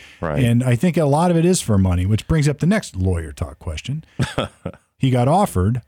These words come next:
Speaker 2: from Rumble a hundred million dollars for four years.
Speaker 1: Mm-hmm.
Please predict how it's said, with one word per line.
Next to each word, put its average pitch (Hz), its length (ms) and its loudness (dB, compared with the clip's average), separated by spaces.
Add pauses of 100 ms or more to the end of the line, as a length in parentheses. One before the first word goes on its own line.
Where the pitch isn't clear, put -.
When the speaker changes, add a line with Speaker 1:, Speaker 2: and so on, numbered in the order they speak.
Speaker 2:
from 107 460 2
Rumble 110 460 2 (960)
a 104 60 2
hundred 110 180 4
million 117 260 4
dollars 190 420 -2
for 95 140 -10
four 85 260 -10
years. 82 440 -12 (440)
Speaker 1:
Mm-hmm. 78 380 -10